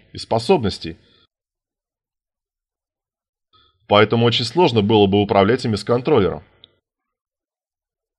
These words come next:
Возможно, будущая Warcraft игра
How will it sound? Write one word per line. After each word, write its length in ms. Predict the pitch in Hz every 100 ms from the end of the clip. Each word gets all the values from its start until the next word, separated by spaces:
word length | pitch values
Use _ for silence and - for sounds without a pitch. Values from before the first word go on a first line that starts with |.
| _ _ _ _ _ _ _ _ _ _ _ _ _ _ _ _ _ -
Возможно, 560 | 110 113 175 185 104
будущая 440 | 90 123 113 - 104
Warcraft 480 | 107 101 110 92 104
игра 320 | 107 131